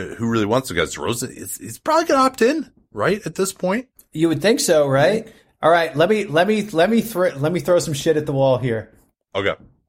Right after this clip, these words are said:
Speaker 2: Uh, Ibaka and Powell for DeRozan.
Speaker 1: Yeah, no, I, I don't
Speaker 2: <laughs> I don't think Toronto
Speaker 1: Toronto
Speaker 2: does
Speaker 1: is,
Speaker 2: that.
Speaker 1: is,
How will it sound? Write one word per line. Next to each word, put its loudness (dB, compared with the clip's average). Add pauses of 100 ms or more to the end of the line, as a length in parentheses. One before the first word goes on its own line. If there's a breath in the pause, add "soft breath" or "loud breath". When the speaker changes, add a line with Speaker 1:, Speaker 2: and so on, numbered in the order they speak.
(600)
Speaker 2:
Uh, 2 (880 soft breath)
Ibaka 0
and -2
Powell 2
for -8
DeRozan. -4 (1400)
Speaker 1:
Yeah, -4 (120)
no, -4
I, -8
I -10
don't -12
Speaker 2:
<laughs> -
I 2
don't 0
think -2
Toronto 2
Speaker 1:
Toronto 0
Speaker 2:
does 2
Speaker 1:
is, -10
Speaker 2:
that. -6
Speaker 1:
is, -16